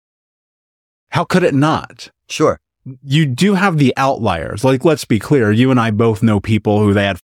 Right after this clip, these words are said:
Speaker 1: childhoods who they're, they're great. A lot of things have just worked in their direction.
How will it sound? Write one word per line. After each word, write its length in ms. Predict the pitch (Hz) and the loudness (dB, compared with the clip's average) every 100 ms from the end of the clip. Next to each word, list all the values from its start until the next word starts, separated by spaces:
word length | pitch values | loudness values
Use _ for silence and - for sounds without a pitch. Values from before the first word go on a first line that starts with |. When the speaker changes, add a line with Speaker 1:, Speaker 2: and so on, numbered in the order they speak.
| _ _ | _ _
Speaker 1:
childhoods 680 | - 107 95 98 101 98 87 | -6 -4 -4 -2 -2 -2 0
who 180 | 95 90 _ _ - | -2 -2 _ _ -6
they're, 400 | 110 113 107 95 - _ | 0 0 0 -2 -8 _
they're 200 | 139 139 | -2 -2
great. 320 | 120 113 87 - | 0 -4 -4 -6
A 80 | - | -2
lot 220 | 123 120 | 0 0
of 100 | 117 | -2
things 220 | - 110 | 0 0
have 80 | 104 | 0
just 240 | 98 98 110 | -2 -4 -2
worked 400 | 107 110 - - | 0 -2 -2 0
in 80 | 104 | 2
their 140 | 95 | 2
direction. 760 | 92 92 101 - - 92 87 | 0 -2 -2 -4 -4 -4 -6